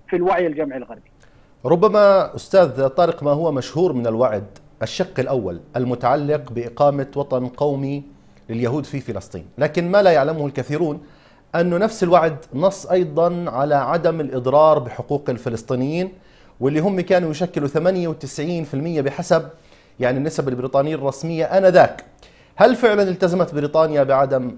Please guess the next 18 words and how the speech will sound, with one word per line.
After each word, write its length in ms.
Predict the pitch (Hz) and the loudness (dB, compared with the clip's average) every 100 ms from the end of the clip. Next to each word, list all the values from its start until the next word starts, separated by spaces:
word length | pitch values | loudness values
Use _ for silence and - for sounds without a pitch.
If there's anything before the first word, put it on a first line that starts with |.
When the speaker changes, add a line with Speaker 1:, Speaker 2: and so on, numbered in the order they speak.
| - | -8
Speaker 2:
الإضرار 440 | 113 117 123 123 | -6 -2 2 2
بحقوق 440 | 107 - - 135 120 | 2 -8 -10 -10 -10
الفلسطينيين؟ 760 | 113 110 107 127 117 117 143 - - _ _ _ _ _ _ _ _ _ _ _ | -8 -10 -10 -8 -6 -6 -8 -10 -20 _ _ _ _ _ _ _ _ _ _ _
Speaker 1:
لا 200 | 196 285 | -4 -2
طبعًا، 400 | 277 254 196 156 | -2 -2 -2 -2
هي 160 | 165 190 170 | -2 -4 -4
القضية 420 | 165 185 220 220 | -4 -6 -4 -4
حتى 360 | - 247 - 208 | -4 -6 -6 -6
في 140 | 208 | -4
ذلك 320 | 202 208 - | -2 -4 -4
الوقت 280 | 180 185 - - | -6 -8 -10 -8
كان 160 | 185 185 | -6 -6
الوعد 440 | 175 202 208 185 151 | -4 -4 -4 -6 -10
ينطوي 580 | 202 214 - 202 196 202 | -10 -10 -6 -6 -4 -6
على 420 | - 180 190 190 - | -4 -2 -2 -2 -4
تضليل 640 | 160 151 175 196 202 190 | -12 -8 -8 -4 -6 -6
متعمد 640 | 165 - - 196 190 190 160 | -6 -2 -2 -2 -4 -6 -2
وواضح 520 | 156 165 190 185 190 | 0 2 2 0 -4